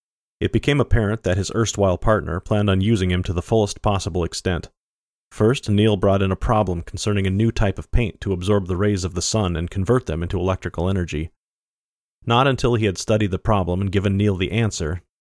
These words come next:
did Mel realize the full financial potentiality of his powers. He immediately brought up the subjects. "What about our partnership agreement on profits?"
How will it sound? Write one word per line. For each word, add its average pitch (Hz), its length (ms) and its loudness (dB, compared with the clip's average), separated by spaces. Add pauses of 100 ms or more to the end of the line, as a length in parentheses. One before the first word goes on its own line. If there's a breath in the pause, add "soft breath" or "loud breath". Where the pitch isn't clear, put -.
did 92 160 -2
Mel 110 280 4
realize 92 420 0
the - 80 -10
full 120 380 2
financial 98 560 -4
potentiality 95 800 -2
of 85 100 -4
his 95 140 -4
powers. 90 500 -4 (1080)
He 113 120 2
immediately 107 420 2
brought 90 260 0
up 90 140 -4
the - 80 -10
subjects. 80 640 -6 (1120)
"What 104 240 2
about 95 280 0
our 95 160 -2
partnership 92 500 -2
agreement 92 400 -2
on 90 160 -2
profits?" - 600 -4